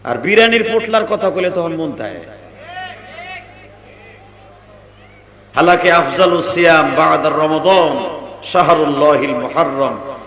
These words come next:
কারণ এই মাসটা হলো আমার আল্লাহর কাছে আল্লাহর মাস। মারহাবা বললেন না?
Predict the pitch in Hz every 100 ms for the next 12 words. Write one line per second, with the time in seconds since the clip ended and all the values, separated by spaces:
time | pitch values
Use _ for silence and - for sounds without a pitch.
0 | - 147 165 156 160 165 - 170 175 175
1 | 170 - 180 165 165 151 147 139 147 147
2 | 139 139 - 127 135 139 139 117 104 95
3 | - - 127 139 147 156 151 165 170 180
4 | 208